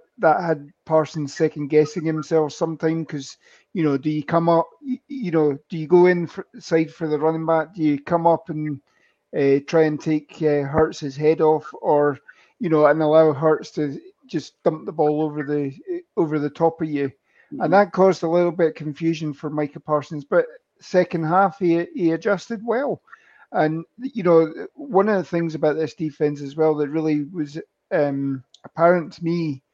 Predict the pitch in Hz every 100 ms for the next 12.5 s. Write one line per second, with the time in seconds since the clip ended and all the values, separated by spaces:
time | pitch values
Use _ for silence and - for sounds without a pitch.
0 | _ _ _ _ - 170 143 - - -
1 | 220 151 - 160 156 - 151 139 - -
2 | 160 156 _ 160 - _ 156 147 147 139
3 | - _ _ _ _ _ _ _ _ _
4 | _ _ _ _ 160 175 - - _ _
5 | _ _ 175 170 - - _ - 175 170
6 | 156 151 139 165 160 170 156 147 143 135
7 | 147 143 151 143 - _ _ _ _ 180
8 | 135 147 - - 185 151 156 143 147 156
9 | 151 143 - 151 147 139 143 147 156 160
10 | 165 151 147 147 - 156 135 147 160 160
11 | 147 - _ 120 110 _ - 147 143 135
12 | 139 - 160 147